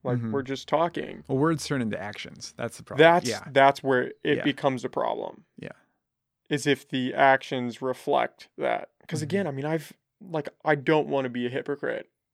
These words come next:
Speaker 1: in, in my youth, you know, and even now, like, I'll crack jokes that if you're in the wrong company, you shouldn't, you just shouldn't say. But around your friends, like, I'm sure, I won't put words in your mouth, but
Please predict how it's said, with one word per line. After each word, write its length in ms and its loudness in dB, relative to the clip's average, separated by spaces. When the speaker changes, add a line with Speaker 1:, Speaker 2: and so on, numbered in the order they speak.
Speaker 1:
in, 380 -8
in 220 -6
my 120 2
youth, 580 -4
you 180 -8
know, 240 -2
and 120 -2
even 240 0
now, 260 6
like, 220 2
I'll 140 6
crack 380 2
jokes 420 2
that 420 0
if 240 -8
you're 140 0
in 60 -4
the 80 -4
wrong 240 2
company, 560 -6
you 100 -8
shouldn't, 360 -4
you 280 -12
just 380 -10
shouldn't 240 -4
say. 320 -4
But 140 4
around 260 4
your 100 0
friends, 640 -6
like, 160 -4
I'm 100 0
sure, 360 0
I 80 6
won't 160 6
put 120 0
words 220 4
in 80 0
your 60 -4
mouth, 180 0
but 140 -2